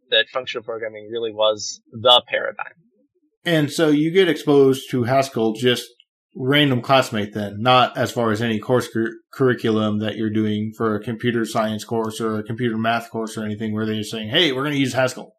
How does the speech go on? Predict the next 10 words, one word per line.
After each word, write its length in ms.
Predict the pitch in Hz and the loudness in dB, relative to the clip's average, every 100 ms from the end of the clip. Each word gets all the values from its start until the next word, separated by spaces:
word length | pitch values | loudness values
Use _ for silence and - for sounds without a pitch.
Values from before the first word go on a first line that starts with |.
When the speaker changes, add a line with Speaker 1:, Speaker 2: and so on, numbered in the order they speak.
| _ | _
Speaker 1:
Yeah. 260 | 156 165 - - _ _ _ | 6 8 6 0 _ _ _
So 260 | - 208 185 | 0 6 8
I 120 | 196 | 8
didn't 260 | 233 233 - - | 6 4 0 -6
really 320 | 147 180 160 - | 0 2 2 2
have 420 | 143 143 151 156 - - _ _ | 4 6 4 2 -4 -20 _ _
any 840 | 135 135 139 139 131 127 117 113 107 120 123 113 | 2 2 2 0 0 0 -2 -4 -8 -10 -10 0
very 260 | 139 170 151 | 4 6 6
official 460 | - 147 - 170 | 4 0 0 -2
exposure 640 | 180 - - 175 170 190 | -4 -4 -2 -2 0 -2